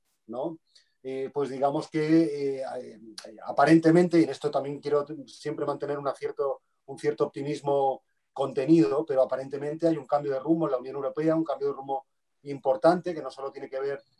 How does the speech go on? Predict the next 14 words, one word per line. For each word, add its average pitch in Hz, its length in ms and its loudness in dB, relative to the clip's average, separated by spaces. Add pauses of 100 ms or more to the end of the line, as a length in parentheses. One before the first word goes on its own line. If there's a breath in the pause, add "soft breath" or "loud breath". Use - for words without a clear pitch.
(160)
con, 139 240 -8
eh, 131 380 -4
digamos, 135 340 -6
nuevas 139 300 -2
inspiraciones, 139 840 -6
eh, 131 480 -6 (260)
de 135 140 -4
raíz 131 300 0
neokeynesiana 147 920 -2
y 160 80 4
no 135 100 -4
tanto 135 280 -8
neoliberales 135 720 -2
como, 123 280 -8